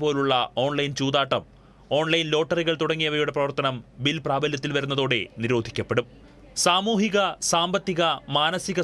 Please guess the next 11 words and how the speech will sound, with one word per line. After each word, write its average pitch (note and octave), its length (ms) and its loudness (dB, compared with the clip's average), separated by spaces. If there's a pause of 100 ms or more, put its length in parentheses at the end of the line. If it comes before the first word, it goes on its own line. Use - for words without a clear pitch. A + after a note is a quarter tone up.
സ്വകാര്യതയുമായി D#3+ 680 0
ബന്ധപ്പെട്ട D3 360 -2 (140)
കുരുക്കുകളിൽ D#3 560 0
നിന്നും C#3+ 240 -2 (280)
യുവാക്കളെയും D3 580 0 (240)
ദുർബല D3+ 300 0 (100)
ജനവിഭാഗങ്ങളെയും C#3+ 800 -2 (120)
സംരക്ഷിക്കുക D3+ 540 -4 (120)
എന്നതാണ് C3+ 360 0 (480)
ബില്ലിന്റെ C#3 380 0 (140)
പ്രധാന B2 300 -2